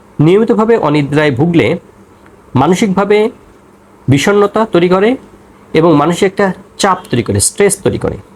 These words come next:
যার কারণে শরীরের প্রত্যেকটা অঙ্গ প্রত্যঙ্গ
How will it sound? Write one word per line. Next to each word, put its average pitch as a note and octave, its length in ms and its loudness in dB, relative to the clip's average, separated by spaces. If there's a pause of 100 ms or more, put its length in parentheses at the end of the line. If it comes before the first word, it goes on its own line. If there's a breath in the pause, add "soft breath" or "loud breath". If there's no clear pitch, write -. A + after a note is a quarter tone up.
(440)
যার D3+ 300 0
কারণে G#3 340 0
শরীরের F3+ 300 0
প্রত্যেকটা A3+ 520 -2
অঙ্গ D#3+ 320 0
প্রত্যঙ্গ E3+ 640 0